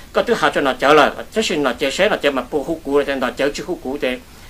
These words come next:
của họ hút cái mà cho nó chơi nè, thầu lúc chi thì mà thiên nên có chi,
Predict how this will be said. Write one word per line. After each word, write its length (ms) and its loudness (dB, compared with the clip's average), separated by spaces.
của 120 4
họ 160 6
hút 200 4
cái 100 2
mà 140 0
cho 80 2
nó 100 2
chơi 220 0
nè, 180 4
thầu 140 -4
lúc 140 -2
chi 240 2
thì 140 0
mà 100 0
thiên 320 0
nên 120 2
có 140 0
chi, 120 0